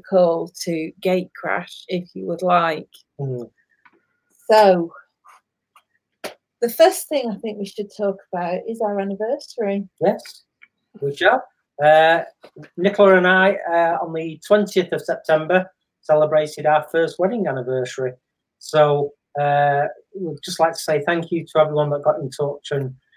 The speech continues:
Speaker 1: Yeah.
Speaker 2: uh, and gave us, uh, lovely messages and cards and things. Really, really, really kind of you all.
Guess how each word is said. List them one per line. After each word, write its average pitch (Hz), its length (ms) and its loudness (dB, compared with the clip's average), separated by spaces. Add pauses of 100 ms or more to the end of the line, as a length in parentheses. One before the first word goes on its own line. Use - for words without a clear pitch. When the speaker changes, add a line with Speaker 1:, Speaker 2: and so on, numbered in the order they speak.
(100)
Speaker 1:
Yeah. 185 480 2
Speaker 2:
uh, - 200 -14
and 131 420 -10 (160)
gave 131 240 -2
us, - 280 -8
uh, 127 560 -4 (160)
lovely 131 280 -2
messages 131 640 -4
and 120 200 -14
cards 123 500 -4
and 120 140 -12
things. 127 420 -10 (560)
Really, 135 300 0
really, 131 420 -2 (140)
really 127 420 -2 (180)
kind 127 260 -6
of 120 120 -12
you 127 140 0
all. 127 340 -2